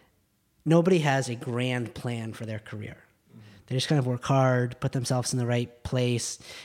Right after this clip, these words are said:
And the universe, the universe has a way of figuring itself out, working itself out for people that are, you know, good people, hardworking people, people like you.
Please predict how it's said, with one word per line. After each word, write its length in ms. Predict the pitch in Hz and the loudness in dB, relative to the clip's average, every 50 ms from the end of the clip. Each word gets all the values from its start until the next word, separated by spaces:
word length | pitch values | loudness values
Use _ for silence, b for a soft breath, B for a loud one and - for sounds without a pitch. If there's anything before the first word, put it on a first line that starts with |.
| B - | B 2
And 100 | 147 147 | 4 6
the 40 | |
universe, 500 | 175 226 220 160 110 - - - - - - _ _ _ _ _ _ _ _ _ | 6 6 6 4 2 -4 -8 -10 -10 -12 -16 _ _ _ _ _ _ _ _ _
the 80 | - 156 | 2 2
universe 200 | 175 175 170 156 | 4 4 4 2
has 120 | 160 147 | 2 2
a 40 | 151 | 2
way 180 | 135 139 139 139 | 2 2 2 0
of 280 | 131 117 120 - - - _ _ _ _ _ _ _ _ _ | 0 -2 -6 -14 -20 -20 _ _ _ _ _ _ _ _ _
figuring 340 | - 147 147 143 147 139 | 2 4 4 4 4 2
itself 300 | 135 127 - 135 123 - | 0 -2 -2 -4 -2 -2
out, 160 | 127 123 123 123 | 0 0 0 0
working 260 | 131 131 123 123 127 | 0 0 0 -2 -4
itself 320 | 123 120 - 120 113 - | -4 -4 -4 -4 -4 -4
out 260 | 120 117 117 117 - | -4 -4 -4 -6 -10
for 300 | - - - - - - | -14 -14 -14 -8 -6 -2
people 240 | 240 - 277 247 285 | 2 2 4 4 4
that 120 | 240 247 240 | 4 6 6
are, 260 | 226 220 214 214 - | 4 4 2 -2 -6
you 80 | 226 226 | -2 0
know, 120 | 208 202 | 0 0
good 340 | 190 170 - 196 190 185 190 | 0 2 2 2 2 2 0
people, 300 | - 190 185 - 180 165 | -2 -4 -2 0 0 0
hardworking 440 | 147 165 170 165 175 165 - 165 151 | 2 0 0 0 -2 -2 0 -2 -2
people, 640 | - 170 165 - - 156 151 151 147 147 147 156 - _ _ _ _ _ _ _ _ _ _ _ _ _ _ _ _ _ _ _ _ _ _ _ _ | -2 -4 -4 -4 -2 -2 0 -2 -2 -2 -4 -8 -12 _ _ _ _ _ _ _ _ _ _ _ _ _ _ _ _ _ _ _ _ _ _ _ _
people 200 | - 175 156 165 | -2 0 2 2
like 140 | 151 147 - | 0 2 2
you. 320 | 156 151 147 143 135 139 | 2 2 4 2 2 -2